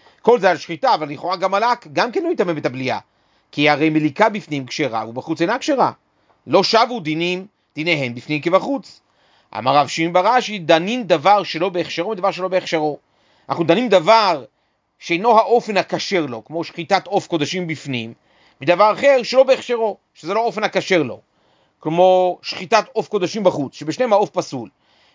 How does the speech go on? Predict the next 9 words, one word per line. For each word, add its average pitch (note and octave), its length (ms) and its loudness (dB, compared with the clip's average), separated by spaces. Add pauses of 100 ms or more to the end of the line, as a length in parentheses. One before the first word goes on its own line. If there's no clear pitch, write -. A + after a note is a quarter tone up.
ולא A3 140 6
דנים A#3+ 180 2
דבר A3 240 4
שלא G3 260 2
בהכשרו, B3 760 2 (500)
כמו F#3 200 -2
מליקת E3+ 400 2
עוף G#3 220 0
קודשים D#3+ 600 -4